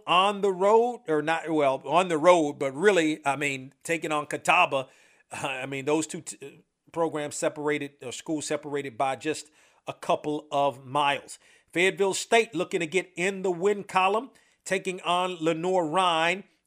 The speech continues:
in the Battle of the Bay. Hampton gonna be hosting Norfolk State. Now, you're looking at Hampton coming off the nice victory. Uh, Norfolk State coming off not a great loss, uh, against Virginia State. So you know the Spartans are looking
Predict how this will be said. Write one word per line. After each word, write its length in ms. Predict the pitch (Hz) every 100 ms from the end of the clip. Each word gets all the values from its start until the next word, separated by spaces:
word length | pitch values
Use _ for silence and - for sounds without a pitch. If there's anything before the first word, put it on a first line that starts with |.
| -
in 320 | 196 285 294
the 120 | 220
Battle 640 | 151 - 202 226 233 226 -
of 380 | 185 214 226 190
the 100 | 202
Bay. 400 | 226 233 156 - _ _ _
Hampton 420 | - 214 240 233 180
gonna 160 | 202
be 120 | 196
hosting 500 | 196 208 - - 202 - _ _ -
Norfolk 400 | 208 214 202 -
State. 240 | 220 180
Now, 100 | 151
you're 180 | 151 156
looking 240 | 208 226
at 120 | 208
Hampton 380 | 143 208 208 202
coming 200 | - 175
off 200 | 160 143
the 60 | 131
nice 380 | 131 190 226 -
victory. 540 | - 220 226 247 277 _ _ -
Uh, 200 | 127 131
Norfolk 380 | 139 185 185 180
State 380 | - 226 220 214 _ _ _
coming 260 | - 175 180
off 300 | 180 180 170
not 280 | 156 185 196 -
a 100 | 165
great 320 | 143 185 185
loss, 420 | 147 180 165 147 - _ _ -
uh, 180 | 147 147
against 340 | 147 175 160
Virginia 340 | 151 147 175
State. 280 | 156 185 165
So 80 | -
you 140 | 135 143
know 220 | 156 190
the 100 | 160
Spartans 400 | - - 175 143
are 60 | 147
looking 400 | 165 - 127